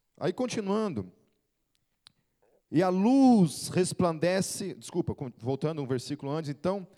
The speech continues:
todas as coisas foram feitas por ele, e sem ele nada do que foi feito se fez. Nele estava a vida, e a vida era a luz do mundo.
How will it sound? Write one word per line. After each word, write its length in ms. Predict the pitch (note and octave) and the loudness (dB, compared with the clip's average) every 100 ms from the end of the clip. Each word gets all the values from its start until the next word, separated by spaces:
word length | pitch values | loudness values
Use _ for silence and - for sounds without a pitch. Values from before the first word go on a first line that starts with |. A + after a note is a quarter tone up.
| _ | _
todas 240 | A#3+ A#3+ | 0 2
as 140 | G#3 - | 0 0
coisas 300 | A3 A3+ F#3+ | 2 4 2
foram 220 | G3 F#3+ | 0 0
feitas 480 | D#3+ - E3+ D#3+ - | -2 -2 -2 -2 -4
por 200 | - C3 | -2 2
ele, 260 | D#3+ G#3 | 2 0
e 40 | E3+ | -2
sem 240 | - E3 | -2 -2
ele 200 | D#3 F#3+ | 0 0
nada 220 | D#3+ F3 | 0 -2
do 60 | D#3+ | -4
que 100 | - | -6
foi 240 | - D3 | -4 -4
feito 360 | A#2 - E3+ E3+ | -4 -4 -4 -4
se 160 | - F3+ | -8 -6
fez. 540 | - A3 G#3 B2+ - _ _ _ - | 0 2 2 0 -8 _ _ _ -12
Nele 420 | D#3 G3+ C4+ C4 | 0 2 2 0
estava 600 | G3+ - A3 A3+ A3+ B3 - | -2 0 0 0 0 -2 -2
a 120 | E3 | -2
vida, 640 | C#3 F#3+ C4 F3 C#3+ A2 - _ | 0 -2 -2 0 -2 -2 -8 _
e 120 | - F#3+ | 0 2
a 100 | F#3+ | 2
vida 520 | D3 G3+ G#3+ G3 G3+ - | 0 -2 0 0 0 -2
era 520 | G3 D#3+ F3 G3 F3+ - | 0 2 2 -2 -4 -4
a 100 | F3+ | -2
luz 540 | F3+ E3+ F#3 D#3+ - _ _ - | 0 0 0 -4 -12 _ _ -6
do 120 | B3 | -2
mundo. 500 | D4 D#4 A#3+ C3 | 2 2 0 -4